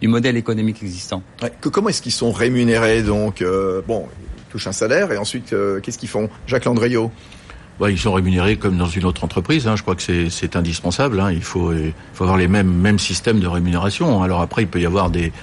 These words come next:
Speaker 3: des systèmes après de, de bonus et autres, mais, mais enfin, c'est assez rare dans, dans nos, dans nos, dans d'autres mouvements, hein. Dans nos scopes, c'est assez rare, mais une rémunération correcte, on espère que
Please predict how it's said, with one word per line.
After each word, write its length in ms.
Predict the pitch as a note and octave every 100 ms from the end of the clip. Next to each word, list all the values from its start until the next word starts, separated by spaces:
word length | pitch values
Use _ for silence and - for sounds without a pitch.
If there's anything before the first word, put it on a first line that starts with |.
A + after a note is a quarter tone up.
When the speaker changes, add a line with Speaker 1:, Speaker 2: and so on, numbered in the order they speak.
| - -
Speaker 3:
des 80 | F2
systèmes 460 | - F#2 - G#2+ F2
après 480 | D#2 F#2+ F#2 E2+ D#2+
de, 140 | E2
de 100 | E2+
bonus 420 | E2+ E2 G2 -
et 20 |
autres, 220 | G#2 C3+ G#2
mais, 200 | F#2 F2 - - - F2
mais 80 | F#2
enfin, 240 | F#2 A2
c'est 100 | -
assez 180 | A#2 B2
rare 220 | A#2 G2+
dans, 220 | F2+ F2
dans 160 | E2+ F#2
nos, 200 | F#2 F2
dans 140 | F2
nos, 140 | F#2+ F2+ G2+ -
dans 120 | F2+
d'autres 180 | F#2 -
mouvements, 320 | A2+ A2+ F#2+
hein. 60 | F#2
Dans 100 | F2+
nos 100 | F#2
scopes, 260 | - A2 -
c'est 200 | F#2 F2
assez 180 | -
rare, 240 | F2 C#3+ C#3
mais 240 | G2+ A2+ - - - -
une 160 | F#2+ F#2+
rémunération 560 | G#2+ G#2 G2 G2 G#2+
correcte, 380 | F#2+ F#2+ C3 C#3
on 100 | F#2
espère 320 | F2+ - A2
que 140 | -